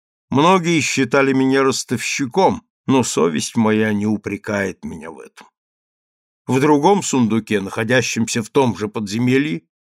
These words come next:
хранятся золотые облачения патриарха Е, заложенные за триста червонцев. Деньги эти, как я скоро узнал с прискорбием,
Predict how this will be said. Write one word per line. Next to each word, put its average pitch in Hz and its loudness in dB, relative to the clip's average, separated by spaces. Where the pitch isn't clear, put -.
хранятся 151 2
золотые 147 2
облачения 147 2
патриарха 120 0
Е, 101 -4
заложенные 117 2
за 113 -2
триста 117 -2
червонцев. 82 -12
Деньги 175 2
эти, 196 0
как 147 -2
я 120 2
скоро 123 2
узнал 123 2
с - -8
прискорбием, 156 -4